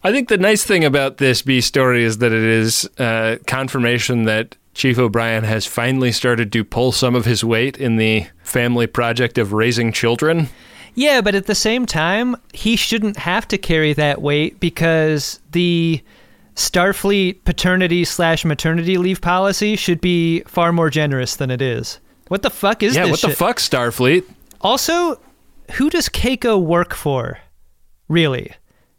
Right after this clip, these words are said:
Speaker 2: Because she's off doing work on Bajor, but does she work for Starfleet in that capacity?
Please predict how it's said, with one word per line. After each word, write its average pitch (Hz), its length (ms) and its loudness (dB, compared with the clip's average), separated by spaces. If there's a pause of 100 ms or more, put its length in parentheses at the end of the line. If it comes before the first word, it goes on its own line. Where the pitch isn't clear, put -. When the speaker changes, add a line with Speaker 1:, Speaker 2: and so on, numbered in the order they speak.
(420)
Speaker 2:
Because 226 400 0
she's 247 320 0
off 240 320 0
doing 196 640 0 (300)
work 175 500 0
on 160 240 0
Bajor, 131 720 0 (800)
but 175 760 0 (920)
does 180 140 2
she 208 240 0
work 247 340 -2
for 247 200 -4
Starfleet 247 560 -2
in 247 100 -2
that 247 180 -4
capacity? 262 680 -4